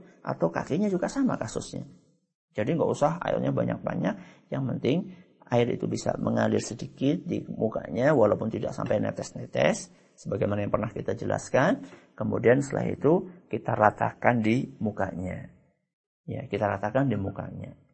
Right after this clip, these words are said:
Ini kalau memang orangnya itu masih mampu untuk berwudu.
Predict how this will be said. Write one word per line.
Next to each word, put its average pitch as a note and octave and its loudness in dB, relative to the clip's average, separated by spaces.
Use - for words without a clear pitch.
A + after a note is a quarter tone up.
Ini A2 2
kalau D3 2
memang A#2+ 0
orangnya G#2+ -2
itu - -6
masih B2+ -2
mampu A#2 -2
untuk D3 -6
berwudu. C3+ -2